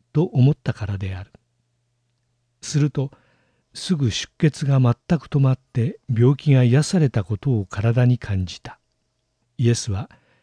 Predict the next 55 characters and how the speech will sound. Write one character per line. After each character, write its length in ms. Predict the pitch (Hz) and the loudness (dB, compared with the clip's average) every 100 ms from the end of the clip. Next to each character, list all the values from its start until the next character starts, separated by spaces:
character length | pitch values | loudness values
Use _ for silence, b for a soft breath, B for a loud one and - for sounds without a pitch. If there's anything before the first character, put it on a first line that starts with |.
| b | b
自 180 | 113 110 | -4 0
分 220 | 123 127 | 4 6
の 120 | 127 | 6
内 220 | 123 - | 4 2
か 120 | - 113 | -2 -2
ら 100 | 107 | -2
力 320 | - 151 143 | -2 -2 0
が 140 | 120 | 0
出 160 | 107 139 | -2 0
て 100 | 139 | 0
い 40 | |
っ 60 | 110 - | -2 -4
た 120 | 127 | -8
こ 160 | 131 | -4
と 100 | 135 | 0
に 140 | 127 98 | 0 0
気 80 | 107 | -4
づ 160 | 107 | -6
い 100 | 101 | -8
て、 300 | - 113 113 _ _ _ _ _ _ | -8 -12 -12 _ _ _ _ _ _
群 220 | 113 131 | 2 4
衆 240 | - 139 131 | 4 4 6
の 100 | 127 | 6
中 240 | 127 - | 4 0
で 140 | 98 | -4
振 140 | 92 117 | -4 -6
り 100 | 113 | -6
返 260 | 120 104 | -4 -4
り、 120 | 98 - _ _ _ _ _ _ _ _ _ - | -6 -12 _ _ _ _ _ _ _ _ _ -6
「私 440 | 120 117 160 - | -2 2 2 4
の 100 | 170 | 4
服 240 | 143 - 175 | 4 0 2
に 120 | 120 | 4
触 160 | 87 | 2
れ 100 | 127 | 0
た 140 | 135 156 | 2 2
の 120 | 139 | 2
は 120 | 98 | 0
誰 260 | 104 117 104 | -2 -2 -2
か」 180 | - - _ _ _ - | -8 -20 _ _ _ -4
と 120 | 156 | 0
言 160 | 104 | 0
わ 80 | 92 | -2
れ 120 | 107 | -8
た。 160 | - - _ _ _ _ _ _ _ _ _ _ _ _ _ - | -14 -18 _ _ _ _ _ _ _ _ _ _ _ _ _ -8
そ 160 | - | -6
こ 120 | 143 147 | -2 0
で 100 | 143 | 2
弟 160 | 135 | 2
子 100 | 131 | 2
た 140 | - 147 | -2 -4
ち 120 | 113 | -2
は 100 | 95 | -4
言 80 | |
っ 40 | 90 | -6